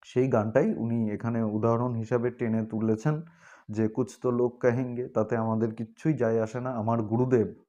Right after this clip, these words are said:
অবিন্দা, মানে অনুকূল চন্দ্রের পঞ্চম প্রজন্মের গুরুদেব, অনুকূলের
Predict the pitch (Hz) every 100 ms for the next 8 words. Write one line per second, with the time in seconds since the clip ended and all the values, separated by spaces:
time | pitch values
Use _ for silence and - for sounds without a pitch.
0 | _ - 113 131 143 123 98 87 _ _
1 | _ - 110 110 120 117 131 120 120 113
2 | 113 127 123 113 113 113 131 127 123 113
3 | 117 120 113 107 117 110 104 - _ _
4 | - 110 117 117 123 135